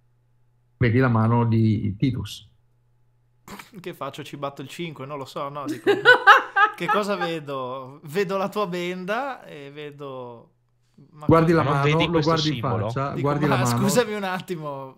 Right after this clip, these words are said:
Speaker 2: ti, te la sei rotta?"
Speaker 4: Non vedi questo simbolo?
Speaker 2: Sì, è una linea della lung-, della vita <laughs> molto lunga, ma questo cosa significa?
Speaker 4: Sa che non ho una vri-, una vita così lunga.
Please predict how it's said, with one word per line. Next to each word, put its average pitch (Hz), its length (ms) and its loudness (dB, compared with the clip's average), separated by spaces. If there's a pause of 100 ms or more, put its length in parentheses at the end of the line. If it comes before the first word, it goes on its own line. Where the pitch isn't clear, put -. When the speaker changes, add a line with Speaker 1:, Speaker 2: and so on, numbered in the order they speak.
(120)
Speaker 2:
ti, 151 200 -18
te 151 120 -12
la 143 100 -8
sei 139 200 -6
rotta?" 175 640 -6 (800)
Speaker 4:
Non 160 140 -4
vedi 139 220 -2
questo 120 240 -4
simbolo? 98 600 -6 (2000)
Speaker 2:
Sì, - 200 -12
è 175 100 -4
una 143 140 -8
linea 175 260 -6
della 160 220 -4
lung-, 180 400 -8
della 160 220 -6
vita 196 300 -4
<laughs> 160 40 -6
molto 196 300 0
lunga, 202 440 -4
ma 147 140 -8
questo 196 300 -6
cosa 196 300 -4
significa? 143 800 -14 (1600)
Speaker 4:
Sa 117 100 0
che 135 80 -2
non 127 120 0
ho 95 100 2
una 113 120 0
vri-, 110 160 0 (240)
una 117 80 -2
vita 107 260 -2
così 101 240 -4
lunga. 92 380 -6